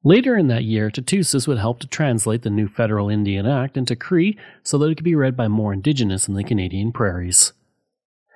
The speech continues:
In nineteen fifty-two, a large cairn was unveiled at the Pow Maker Reserve to commemorate the Battle of Cut Knife, fought during the eighteen eighty-five Northwest Resistance by Tootoosis' ancestor Pow Maker.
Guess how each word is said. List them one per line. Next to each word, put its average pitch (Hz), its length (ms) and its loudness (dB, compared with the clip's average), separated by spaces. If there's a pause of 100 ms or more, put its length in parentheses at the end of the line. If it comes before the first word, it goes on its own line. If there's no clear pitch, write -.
(180)
In 135 140 6
nineteen 117 340 2
fifty-two, 123 580 0
a - 20 -2
large 160 320 -2
cairn 165 320 2
was 104 140 0
unveiled 101 440 -2
at 117 40 -10
the 113 80 -6
Pow 110 240 -2
Maker 104 260 -2
Reserve 110 560 -2
to 135 80 -10
commemorate 147 600 2
the 113 80 -8
Battle 95 340 -2
of 92 120 -10
Cut - 200 -4
Knife, 127 280 0 (420)
fought 151 280 0
during 120 300 2
the 113 140 2
eighteen 117 280 -2
eighty-five 98 420 -2
Northwest 95 480 -6
Resistance 135 580 -2
by 104 280 -2
Tootoosis' 123 640 -2
ancestor 160 520 0
Pow 104 240 -2
Maker. 95 440 -4